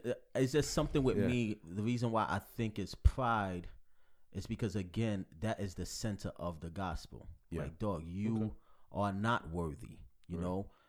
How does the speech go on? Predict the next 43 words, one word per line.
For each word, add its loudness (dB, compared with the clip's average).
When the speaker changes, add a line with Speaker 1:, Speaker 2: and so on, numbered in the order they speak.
Speaker 1:
and -8
you 0
don't 0
deserve 0
none -2
of -4
this. -6
So -4
I 2
just 0
feel 0
like 0
when 0
you 2
get 4
to 2
that 4
point, 8
it's -4
like, -2
you 0
know, 2
oh, 2
you 2
know, -4
oh, -6
like, -8
like -2
how 6
the, 4
the, 2
the 2
brothers 8
was 0
feeling. 0
Maybe, 4
you 2
know, -2
maybe 0
God 4
is -4
still 4
looking. 2